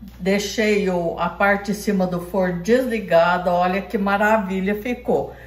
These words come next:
Agora, aquele restante do azeite, eu vou misturar na colher de mel. Vou misturar aqui com o pincel mesmo, ó. E a gente vai passar aqui em cima dele.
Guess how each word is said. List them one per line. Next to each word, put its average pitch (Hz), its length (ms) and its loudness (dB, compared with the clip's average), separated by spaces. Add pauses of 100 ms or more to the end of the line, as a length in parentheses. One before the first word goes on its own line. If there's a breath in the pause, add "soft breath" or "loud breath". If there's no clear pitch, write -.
(140 loud breath)
Agora, 190 380 2
aquele 233 300 0
restante 202 720 2
do 156 180 0
azeite, 160 960 0 (260 loud breath)
eu 196 160 0
vou 196 200 0
misturar 208 600 2
na 214 180 2
colher 180 520 4
de 247 180 -2
mel. 240 840 2 (480 soft breath)
Vou 202 140 -4
misturar 190 480 0
aqui 170 180 -6
com 190 220 0
o 180 140 -2
pincel 180 720 0
mesmo, 180 580 2
ó. 151 220 -6 (540 loud breath)
E 180 80 0
a 175 80 2
gente 180 340 -2
vai 180 200 0
passar 190 800 -2
aqui 214 220 -8
em 208 120 0
cima 214 420 0
dele. 165 760 -6